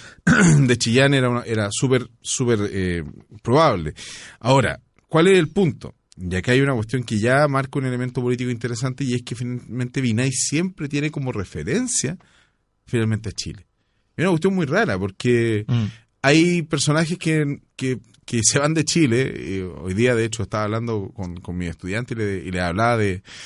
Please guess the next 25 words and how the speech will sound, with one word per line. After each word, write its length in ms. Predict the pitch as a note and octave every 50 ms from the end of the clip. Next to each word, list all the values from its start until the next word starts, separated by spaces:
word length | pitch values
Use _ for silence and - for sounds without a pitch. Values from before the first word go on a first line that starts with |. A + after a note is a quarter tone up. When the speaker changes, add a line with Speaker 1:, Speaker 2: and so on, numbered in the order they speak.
| - - - - - - - - -
Speaker 1:
de 140 | G2 G2
la 80 | G2 G2
frase 640 | - - A#2 A#2+ A#2+ A2+ - - A#2+ A2+ A2 G#2+ G2+
tan, 420 | - A2+ A2+ A2+ A#2 A#2 A2+ G2+
tan 140 | - A#2 A2+
interesante 600 | A2+ G#2+ A2+ A2 G#2+ G#2 - A#2 G#2+ G#2+ A2 - G#2+
de, 300 | G#2 G2+ F#2+ F2+ E2+ D#2 D#2 C#2+ G#1 G1+ G1+
de 260 | - E2 D#2+ D#2 D#2+
Lin, 420 | G2 A#2 A#2 A2+ A#2+ B2+ B2 - _ _ - - _ _ _
cuando 240 | - F#2+ F2+ G2
él 80 | G#2 G2+
dice, 300 | F#2+ A2 G2+ - - F#2
"Nunca 320 | F#2+ B2+ C3 C3 - A#2+
salí 300 | G#2+ - G#2 F#2+ A#2 B2+ B2+
del 160 | A#2 F#2 E2
horroroso 540 | E2+ E2+ E2+ F2 F#2+ A2+ A#2 G#2 - - -
Chile". 420 | - - - D#2 D2 C#2+ F2+ B2 - - - - - - - - _ _
Y 60 | -
hay 60 | B2 C#3
personajes 440 | D3 D3+ C3 D3+ D3+ D#3+ D#3+ E3
que 80 | D3 C#3
salieron 400 | - A#2 A2 A2 B2 C3+ D#3+ D#3+
del 140 | D3+ C#3+ C#3
horroroso 380 | C3+ C3 C3 C3+ - - C#3+
Chile 460 | C3 - - C#3+ C3+ C#3+ D#3 D#3 D#3